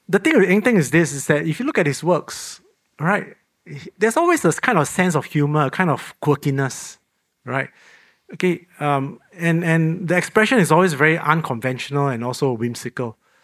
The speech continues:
right? Although he deals with very serious subject like, you know, family relationships. Okay, and you can see in this sculp-, in this sculpture here. This is called Responsibility Two. Um, you'll notice, um, you'll see a father and his son here.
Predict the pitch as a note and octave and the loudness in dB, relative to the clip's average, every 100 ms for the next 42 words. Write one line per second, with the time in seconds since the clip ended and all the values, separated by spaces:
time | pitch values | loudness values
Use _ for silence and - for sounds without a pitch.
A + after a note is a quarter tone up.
0 | _ _ _ _ - D3+ E3+ F3 A#3+ F3+ | _ _ _ _ -8 0 2 4 4 4
1 | E3+ F#3 D3+ A#2 D3 D#3+ D3+ C3 C#3 A#2+ | 4 4 2 2 2 2 0 0 0 -2
2 | - B2+ D#3+ A2+ G#2+ - _ _ - C3+ | -4 -6 -6 -10 -10 -14 _ _ -10 -8
3 | C3+ D3 C3 C#3 C#3 C3 A2 G#2+ G#2+ A#2 | -4 -2 0 0 -2 -4 -6 -8 -10 -12
4 | - A2+ - - - - _ _ _ - | -10 -12 -12 -18 -18 -20 _ _ _ -10
5 | C#3+ D#3+ C#3+ C#3+ C#3+ C#3+ - G#3 C3 B2+ | -2 0 2 2 2 0 2 0 2 0
6 | C#3+ - - A3+ - - B2 - - A2+ | -2 -2 -4 -6 -12 -6 -4 -2 -4 -6
7 | - A#2+ B2 A2+ - _ _ _ _ _ | -6 -8 -8 -12 -16 _ _ _ _ _
8 | _ F#3+ E3+ A3+ D3+ - F#3 D3+ - D#3 | _ -6 -2 0 0 4 6 6 4 2
9 | C#3+ D3 D3 D#3+ D#3 - D#3+ A3 _ _ | 2 0 0 0 -2 0 -4 -4 _ _
10 | _ _ _ - C3+ C#3 C#3 C3+ D#3+ - | _ _ _ -8 -2 0 0 -2 -8 -14
11 | _ _ _ _ _ _ - D#3+ D#3+ F3+ | _ _ _ _ _ _ -2 2 4 4
12 | F#3 G3+ F#3+ - - - C#3 B2+ B2 A#2+ | 4 2 2 -4 -14 -8 -4 -2 -4 -6
13 | E3+ - E3+ C3+ - F3+ C3+ - C#3 D3 | -12 -8 -4 -4 0 0 2 2 2 2
14 | D3+ A2+ A2+ - C#3 C3+ C3+ C#3+ F3+ | 0 0 -6 -2 0 0 -2 -4 -6